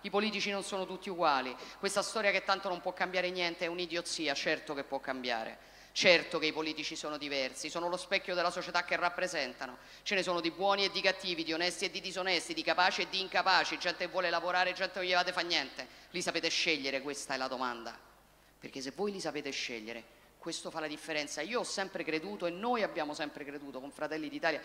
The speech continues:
che voi sapeste scegliere. Pare che non ci stiamo sbagliando. E allora qui a Rieti, dodici giugno, io direi che noi Sinibaldi lo mettiamo a lavorare subito. Mm? A perde tempo.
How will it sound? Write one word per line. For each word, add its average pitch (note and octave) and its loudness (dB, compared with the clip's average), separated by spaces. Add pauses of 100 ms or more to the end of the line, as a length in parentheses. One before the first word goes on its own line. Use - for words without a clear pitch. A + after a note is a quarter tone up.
(260)
che E3+ -4
voi G3+ 0
sapeste D#3 -2
scegliere. A2+ -4 (380)
Pare A3 2
che F#3 2
non F3+ -2
ci - -4
stiamo D#3+ 0
sbagliando. A2+ -2 (400)
E E3+ 6
allora G#3 6
qui A#3+ 2
a F#3+ 8
Rieti, E3 2
dodici E3+ 0
giugno, B2+ -6 (500)
io A3+ 2
direi B2 4
che F3 2
noi D#3 -2
Sinibaldi A2+ 0 (280)
lo F#3 -6
mettiamo E3+ 2
a - 4
lavorare C3+ 4
subito. A2+ -6 (200)
Mm? G3 -2 (2500)
A - 0
perde F3+ 8
tempo. F3 6